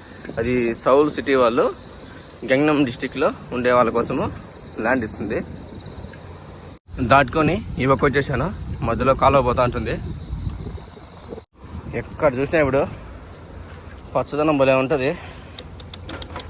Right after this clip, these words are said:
గేర్ మార్చాను వెనక. ఇంక ఇక్కడ ఈ గవర్నమెంట్ వాళ్ళు ఇచ్చే ఫామ్ దగ్గరికి వచ్చాను. ఇవే బండ చెట్లు చూడండి,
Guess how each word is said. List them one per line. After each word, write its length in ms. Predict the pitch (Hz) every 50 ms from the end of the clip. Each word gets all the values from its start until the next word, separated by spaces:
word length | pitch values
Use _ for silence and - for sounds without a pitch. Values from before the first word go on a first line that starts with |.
| - - - - - - - - - - - - - - - - - - - - - - - - - - - - - - - - - - - - - - - - - - - - - - -
గేర్ 260 | 127 117 127 139 123
మార్చాను 460 | 127 127 123 120 - 139 120 113 123 - - - -
వెనక. 360 | 120 107 110 107 - 120 - - - - - - - - - - - - - - - - - - - - - - - - - - - - - - - - - - - - - - _ _ _ - - -
ఇంక 180 | 135 127 -
ఇక్కడ 180 | - 107 113 113
ఈ 280 | 127 160 180 156 131 113
గవర్నమెంట్ 420 | 101 117 123 120 120 127 120 123
వాళ్ళు 180 | 120 117 113 104
ఇచ్చే 160 | - 135 120
ఫామ్ 240 | - - 180 117 123
దగ్గరికి 240 | 127 120 110 -
వచ్చాను. 380 | 107 - - 131 113 113 113 - - - - - - - - - - - - - - - - - - - - - - - - - - - - -
ఇవే 260 | 117 110 131 139 131
బండ 260 | 110 98 113 113 120 117 113
చెట్లు 440 | 123 - - 107 117 170 - - - - - - - - - - - - - - - - - - - 107
చూడండి, 260 | 107 107 107 139